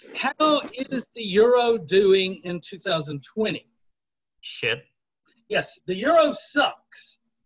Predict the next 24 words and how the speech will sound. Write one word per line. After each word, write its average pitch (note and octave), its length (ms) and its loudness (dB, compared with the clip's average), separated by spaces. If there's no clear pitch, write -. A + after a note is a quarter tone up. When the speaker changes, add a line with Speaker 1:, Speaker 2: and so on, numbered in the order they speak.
Speaker 1:
So B3 600 2
rebuilding C4+ 640 0
Rome A#3+ 320 0
has G3 260 -4
turned A#3+ 360 -4
into G3 400 -6
a F3 120 0
very G3 440 -6
difficult D4 680 -2
thing F3+ 260 -6
to - 140 -18
do. A3 320 -6
Uh, E3 160 2
as F3 220 -2
badly G#3+ 720 0
as F#3 520 -4
we've D#3 260 -8
wanted C4 340 -6
to, E3+ 280 -4
we've F#3 200 -6
had G3 240 -2
a D#3+ 60 0
hard D#3 380 -4
time D#3+ 520 -4